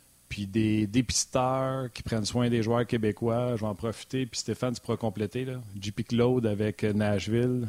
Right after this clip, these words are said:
je le sais qu'il nous écoute souvent puis qui est très impliqué pour des Québécois avec Nashville.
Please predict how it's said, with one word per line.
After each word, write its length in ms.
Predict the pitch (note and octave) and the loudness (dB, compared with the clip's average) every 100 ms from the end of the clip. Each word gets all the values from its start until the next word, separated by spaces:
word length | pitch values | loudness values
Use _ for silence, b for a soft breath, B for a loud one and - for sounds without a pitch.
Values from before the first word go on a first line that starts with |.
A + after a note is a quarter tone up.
| G#2 | -6
je 120 | G#2 | -4
le 80 | G#2 | -4
sais 240 | - B2 | -2 -4
qu'il 260 | A2+ A2+ G#2+ | -4 -4 0
nous 380 | G#2+ G#2 G#2+ G#2+ | 0 2 0 0
écoute 240 | - G#2 | -2 -4
souvent 440 | - A2+ A#2 B2 B2 | -4 -2 0 0 -2
puis 140 | - | -6
qui 120 | - | -6
est 20 | G#2+ | -4
très 260 | G#2+ A#2+ | 0 0
impliqué 360 | A#2 G#2+ - B2+ | 0 -2 -2 -2
pour 160 | A#2 | 0
des 120 | G#2+ G#2+ | 0 0
Québécois 420 | A#2 G#2+ G2+ A#2 | 0 0 2 2
avec 200 | A2 G#2 | 0 0
Nashville. 560 | A2 G#2 G2+ A#2 B2 | 0 0 0 0 0